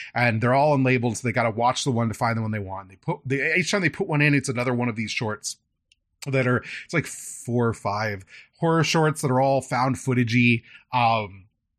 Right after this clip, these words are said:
and they're all supposedly from, like, the, like, I guess they're not all from the nineties, but a lot of them feel like late nineties, early aughts,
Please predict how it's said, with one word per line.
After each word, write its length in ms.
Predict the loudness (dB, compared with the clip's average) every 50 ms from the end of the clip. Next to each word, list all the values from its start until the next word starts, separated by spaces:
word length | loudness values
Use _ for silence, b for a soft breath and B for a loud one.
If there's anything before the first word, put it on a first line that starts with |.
| _ _ _ _ _ _
and 160 | 2 2 4
they're 120 | 4 4 4
all 160 | 4 2 2
supposedly 760 | 2 -2 -4 0 2 2 2 4 2 0 0 0 2 2 2 2
from, 360 | 2 0 2 2 4 4 4
like, 320 | 4 4 2 -2 -4 -8
the, 460 | -6 -4 -2 -2 -2 -2 -4 -6 -8 -8
like, 360 | -6 -6 -6 -8 -8 -12 -14 _ -8
I 40 |
guess 180 | -4 -4 -4 -2
they're 100 | -2 -2
not 140 | -2 -2 -2
all 120 | -4 -8
from 140 | -10 -12 -14
the 60 | -14 -14 -14
nineties, 340 | -14 -16 -18 -18 -18 -18 -12
but 100 | -6 -4
a 20 | 0
lot 180 | 2 2 2
of 60 | 2 0
them 100 | -2 -4
feel 260 | -2 -2 0 0 0
like 240 | 2 0 -2 -4 -4
late 260 | -2 0 0 0 -2
nineties, 500 | -4 -4 -4 -6 -6 -8 -12 -12 -14 -14 -14
early 300 | -12 -10 -10 -8 -8 -10
aughts, 500 | -8 -6 -6 -6 -6 -4 -4 -4 -4 -4